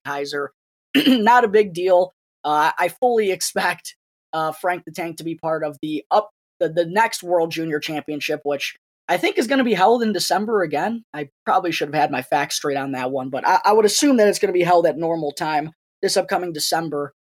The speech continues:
Um, regardless, it'll, it'll be held in the winter at some point, but expect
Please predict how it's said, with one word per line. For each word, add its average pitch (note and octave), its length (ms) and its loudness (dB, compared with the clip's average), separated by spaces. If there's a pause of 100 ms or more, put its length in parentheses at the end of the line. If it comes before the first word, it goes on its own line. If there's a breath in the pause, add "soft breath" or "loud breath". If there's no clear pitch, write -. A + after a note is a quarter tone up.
(240)
Um, D3 520 0
regardless, G#3+ 460 4
it'll, F#3 200 2
it'll F#3+ 320 2 (300)
be A#3+ 140 0
held F#3+ 240 2
in E3+ 80 -4
the D#3 80 -2
winter E3 320 -2
at C#3 120 -2
some F#3 380 -2
point, D3 360 -6
but C#3+ 240 -2 (400)
expect - 760 -2